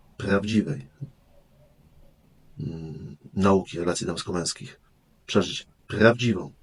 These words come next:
transformację, dostać tylko prawdę o relacjach, o tym, jak to działa i stać się mężczyzną atrakcyjnym dla kobiet, a nie tylko kimś, kto trochę wie więcej o podrywie, zrobił parę podejść, i coś tam pobzykał, tylko stał się tym mężczyzną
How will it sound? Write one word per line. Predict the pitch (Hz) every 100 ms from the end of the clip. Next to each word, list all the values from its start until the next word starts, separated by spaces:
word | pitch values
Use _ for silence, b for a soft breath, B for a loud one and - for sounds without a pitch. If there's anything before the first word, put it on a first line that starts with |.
| - _ _ _
transformację, | - 92 92 - 117 110 - - - - _ b b b -
dostać | 101 - 98
tylko | 127 135 -
prawdę | 123 110 - 78
o |
relacjach, | 85 92 98 - 78
o |
tym, | 101
jak | 98
to | -
działa | 101 87 76
i | -
stać | - - 139 165
się | - - 135 - B B B B _
mężczyzną | 90 90 - 98 92
atrakcyjnym | 87 98 - - 95 85 78 - _ _
dla | - -
kobiet, | 185 147 - _ _ _ - -
a |
nie | 92
tylko | 127 117 -
kimś, | - 95 78 - b b b b b b b _
kto | -
trochę | - 98 104
wie | 98 92
więcej | 95 95 98
o | 90
podrywie, | 95 85 107 104 98 - -
zrobił | - 92 92
parę | 87 82
podejść, | 104 101 95 - _ b b b b _
i |
coś | - -
tam | 101
pobzykał, | 92 90 95 - -
tylko | - -
stał | - - 143
się | - -
tym | 78
mężczyzną | 78 - - 117